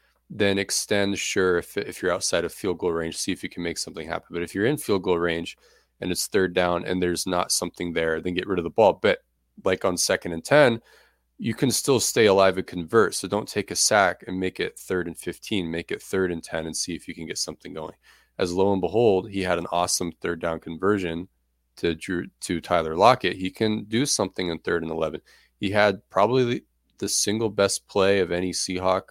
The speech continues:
offense or defense last week against the Bears on third and fifteen to, or was it third and fifteen? What was it? Third and five, actually. No, no. It's third and five, but it was to Fred Swain, twenty yards downfield, and he dropped it. But that's, the, to me, the best play of not just the quarterbacks, but of any of them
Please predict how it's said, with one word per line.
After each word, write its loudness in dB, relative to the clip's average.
offense -4
or 0
defense -4
last 2
week -4
against -2
the -6
Bears 4
on -6
third -2
and -8
fifteen -2
to, -6
or 0
was 0
it -10
third -2
and -8
fifteen? -14
What -8
was -6
it? -18
Third 6
and -6
five, 4
actually. -10
No, -2
no. -8
It's -16
third 6
and -2
five, 8
but -4
it -4
was -4
to -6
Fred 0
Swain, -2
twenty -4
yards -4
downfield, -2
and -6
he -8
dropped 2
it. -20
But -20
that's, -8
the, -14
to -8
me, -2
the -20
best -2
play 4
of -2
not 0
just -10
the -16
quarterbacks, -2
but -8
of -6
any 0
of -4
them -8